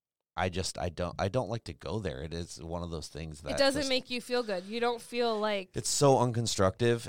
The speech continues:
Speaker 1: and just so,
Speaker 2: And
Speaker 1: such a
Speaker 2: it's a
Speaker 1: waste of your time and energy, and no one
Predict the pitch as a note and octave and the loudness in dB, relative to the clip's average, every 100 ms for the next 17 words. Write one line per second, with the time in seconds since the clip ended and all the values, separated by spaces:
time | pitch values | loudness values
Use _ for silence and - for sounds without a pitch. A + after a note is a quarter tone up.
0 | - G#2 F#2+ F#2 - - G2 G2 G2 B3 | -4 -4 -2 -4 -2 2 4 6 4 2
1 | C4+ A#2+ C3 A2+ G2 A2 - B2 G#2 G2+ | 4 4 4 0 0 -2 -2 -2 -4 -6
2 | G2 - F#2 G2 G2+ G#2 E2 F#2 - F#2+ | -6 -4 -2 -2 -2 -4 -6 -8 -6 -4
3 | G2 F2+ G2+ G2+ G2+ - F2+ E2+ F2 F#2 | -4 -4 -2 -2 -4 -4 -6 -6 -2 2
4 | F#2 G2 G2 F#2+ F#2+ | 2 2 0 -2 -4